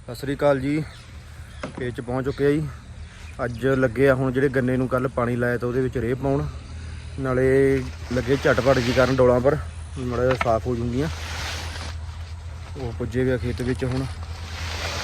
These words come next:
ਲੈ ਕੇ ਆ ਗਏ ਰੇਹ। ਦੇਖੋ ਪਾਉਂਦੇ ਆ ਹੁਣ। ਚਲੋ ਗਰਮੀ ਨਹੀਂ ਬਸ ਕਰਾਈ ਪਈ ਆ, ਸ਼ਾਮ ਦੇ ਸਾਢੇ ਚਾਰ ਹੋ ਗਏ, ਸਾਢੇ ਚਾਰ ਵਜੇ ਤੱਕ ਐਨ ਪੂਰੀ ਗਰਮੀ ਆ। ਹੁਣ ਆਇਆ ਡੇਢ ਦੋ ਕੁ ਘੰਟੇ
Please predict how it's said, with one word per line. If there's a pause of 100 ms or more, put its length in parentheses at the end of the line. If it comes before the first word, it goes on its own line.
(300)
ਲੈ
ਕੇ
ਆ
ਗਏ (760)
ਰੇਹ। (1120)
ਦੇਖੋ (280)
ਪਾਉਂਦੇ
ਆ
ਹੁਣ।
ਚਲੋ
ਗਰਮੀ
ਨਹੀਂ
ਬਸ
ਕਰਾਈ
ਪਈ
ਆ,
ਸ਼ਾਮ
ਦੇ (840)
ਸਾਢੇ
ਚਾਰ
ਹੋ
ਗਏ, (240)
ਸਾਢੇ
ਚਾਰ
ਵਜੇ
ਤੱਕ
ਐਨ
ਪੂਰੀ
ਗਰਮੀ
ਆ। (720)
ਹੁਣ
ਆਇਆ
ਡੇਢ
ਦੋ
ਕੁ
ਘੰਟੇ